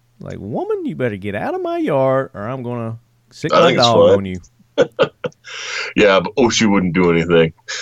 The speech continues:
Speaker 1: Oh, poor Oshie. He's getting on up there in age. He's, you know, he's over ten now. He celebrated his tenth birthday this past July. And with
Speaker 2: Oh,
Speaker 1: the,
Speaker 2: yeah.
Speaker 1: those who are familiar with Great Danes, you know, that that's, you know, pretty much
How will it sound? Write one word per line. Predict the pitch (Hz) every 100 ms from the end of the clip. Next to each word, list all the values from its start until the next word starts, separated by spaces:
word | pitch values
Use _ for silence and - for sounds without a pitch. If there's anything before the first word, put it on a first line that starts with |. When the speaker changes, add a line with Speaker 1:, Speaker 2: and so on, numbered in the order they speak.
| - - - - -
Speaker 1:
Oh, | 135 135
poor | - 147 135
Oshie. | 143 - 143 117 _ _ _ _ _ _
He's | 202
getting | 277 269 220
on | 208
up | 185 -
there | 185 165
in | 147
age. | 147 127 127
He's, | 170 -
you | - 151
know, | 139
he's | 135 175 - -
over | 143 165 143
ten | - 160 151 156
now. | 117 104 104
He | 131
celebrated | - 151 139 143 127
his | 110 -
tenth | 156 143 -
birthday | 127 131 131 113 107
this | 101
past | - 120 107
July. | - 101 104 104 76 - _ _ _ _ _ _ _ _ 113
And | 110
with | 107 -
Speaker 2:
Oh, | 82
Speaker 1:
the, | 85
Speaker 2:
yeah. | 64 110
Speaker 1:
those | 127 135 -
who | 131 117
are | 110
familiar | - 123 120
with | 107 92
Great | 120 117 92
Danes, | 123 135 113 107 95
you | 104
know, | 101 98
that | 98 98
that's, | 110 110 - - - - _ _ _ _ -
you | 98
know, | 90 87
pretty | - 139 123
much | 113 107 - - -